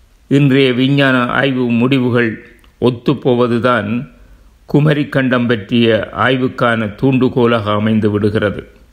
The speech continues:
குமரிக்கண்ட ஆய்வாளரான தமிழர்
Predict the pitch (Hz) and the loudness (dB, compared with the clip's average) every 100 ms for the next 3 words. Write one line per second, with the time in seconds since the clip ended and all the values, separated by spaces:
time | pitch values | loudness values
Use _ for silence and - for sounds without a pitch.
0 | _ _ _ _ _ _ _ _ - _ | _ _ _ _ _ _ _ _ -20 _
1 | _ _ _ _ _ _ - 143 147 143 | _ _ _ _ _ _ -2 0 2 -2
2 | 117 135 127 120 120 - 101 135 135 127 | -2 -2 0 0 -2 -4 -2 0 0 0
3 | 123 113 110 110 107 - 117 117 127 104 | 0 0 -2 -4 -6 -2 0 2 0 -4
4 | - | -16